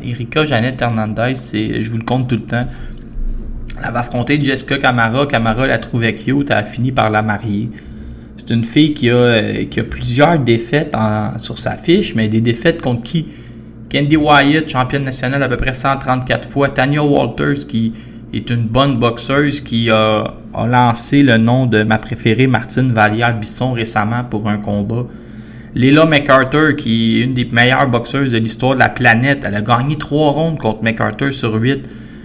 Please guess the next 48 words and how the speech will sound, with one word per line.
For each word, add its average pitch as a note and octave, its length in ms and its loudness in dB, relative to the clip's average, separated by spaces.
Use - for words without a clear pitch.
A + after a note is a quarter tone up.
Euh, A2+ 120 6
elle A#2 80 2
a A#2 40 0
gagné C3+ 320 2
des C#3 160 2
rondes D3 280 0
contre A#2 200 -2
Jessica A#2+ 380 -4
Camara A2 420 2
avant A2+ 220 2
de A2+ 80 -2
la G#2+ 100 4
marier. A#2 480 -2
Euh, D#2+ 280 -8
tu - 80 -12
sais, C3 100 -4
c'est - 180 -6
une A2+ 120 2
fille E3+ 380 2
qui, D#3+ 420 -2
tu - 120 -8
vas B2 140 2
la A#2 160 4
battre B2+ 360 2
si - 280 -6
t'aspires C3 560 0
à A2 120 2
un A2 80 2
haut A#2+ 140 2
niveau. A#2+ 480 0
Mais A2 440 0
moindrement C#3 640 4
que - 120 -6
t'es B2 120 -2
à A2+ 80 4
un A2+ 120 2
niveau A#2 360 2
moyen, A#2 440 2
cette - 200 -4
fille-là C#3 220 4
peut C#3+ 160 2
te A2+ 40 0
battre. D3 380 0
Fait A#2 180 -2
que A#2 300 0
très, F3 220 0
très, F3+ 320 0
très, F3+ 560 -4